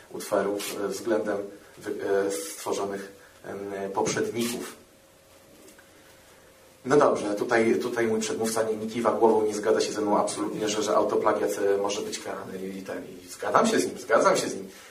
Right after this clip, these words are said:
E, nie mamy, proszę państwa, stricte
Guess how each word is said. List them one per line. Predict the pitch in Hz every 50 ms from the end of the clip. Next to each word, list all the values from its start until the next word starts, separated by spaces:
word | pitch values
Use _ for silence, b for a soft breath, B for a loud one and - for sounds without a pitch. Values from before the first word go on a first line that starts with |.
| B B
E, | - 107 107 104 104 107 107 107 104 107 104 104 104 104 110
nie | 120 120
mamy, | 120 123 131 139 135 135
proszę | - 120 - 117 113
państwa, | 113 120 123 123 123 - - 117
stricte | 110 - - - 139 135 - - 113 98